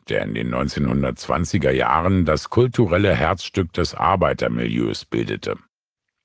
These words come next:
Als Friedrich Wilhelm dort neunzehnhundertsechsundzwanzig ein Radrennen besuchte,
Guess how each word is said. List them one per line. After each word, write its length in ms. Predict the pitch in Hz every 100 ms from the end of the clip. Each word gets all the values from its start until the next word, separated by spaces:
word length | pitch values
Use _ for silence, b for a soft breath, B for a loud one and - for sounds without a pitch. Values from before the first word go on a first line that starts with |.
| _ _ _ -
Als 320 | 64 62 -
Friedrich 520 | - 98 101 92 -
Wilhelm 440 | 95 90 104 90
dort 320 | 78 82 87 -
neunzehnhundertsechsundzwanzig 1600 | 80 87 92 82 85 78 - 80 - 76 - 62 82 - - -
ein 140 | 69
Radrennen 640 | 60 76 117 58 57 58
besuchte, 560 | 57 57 62 65 - 92